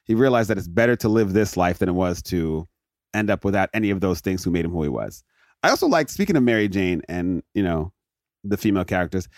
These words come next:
they made the characters in this show very strong. Like, Felicia Hardy in the comics, she was very, she was kinda, like, wishy-washy. Mary Jane, same thing. Mary Jane was, like, either a girlfriend or she was,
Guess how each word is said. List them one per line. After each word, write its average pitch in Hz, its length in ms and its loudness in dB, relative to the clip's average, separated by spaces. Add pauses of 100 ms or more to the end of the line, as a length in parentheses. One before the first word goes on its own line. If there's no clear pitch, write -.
(140)
they 147 160 4
made 185 300 4
the 190 80 4
characters 131 680 2
in 120 300 4
this 110 160 2
show 107 320 4
very 123 320 2
strong. 90 500 0
Like, 110 180 0
Felicia 180 360 2
Hardy 110 320 4
in 104 80 2
the 98 80 0
comics, 101 500 0 (340)
she - 140 0
was 143 140 4
very, 135 200 4
she - 140 -4
was 208 60 -2
kinda, 165 160 2
like, 120 160 0
wishy-washy. 107 640 4
Mary 151 240 4
Jane, 127 320 4
same 117 200 0
thing. 110 100 2
Mary 160 120 4
Jane 156 160 2
was, 127 160 2
like, 107 120 2
either 110 200 4
a 92 80 2
girlfriend 113 680 4 (360)
or 110 280 4
she 120 200 2
was, 101 560 2